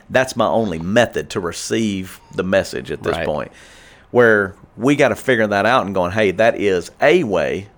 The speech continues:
Speaker 1: and this is what that's gonna look like," but maybe there's other things that we'll try to accomplish too that we, like worship night was a good example.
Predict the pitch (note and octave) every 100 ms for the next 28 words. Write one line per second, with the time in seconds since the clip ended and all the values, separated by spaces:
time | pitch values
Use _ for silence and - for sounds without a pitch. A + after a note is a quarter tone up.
0 | - G2+ G#2 A2+ G2+ G2 G2 G2 F2+ E2
1 | E2 A2+ C#3+ - F2+ - F2 G#2 A#2+ B2
2 | A2 G#2+ G2 F#2 - - A#2+ A2+ F#2+ G2+
3 | G2 F2+ - F#2 F2 - F#2+ E2+ - F2+
4 | F2 E2 - - G#2+ F2 E2+ - - -
5 | - - G#2 D#2+ G#2 G2 - C#3+ B2+ D3
6 | D3 - G2 E2+ E2 F#2 G2 F2+ E2+ G2
7 | E2+ - F2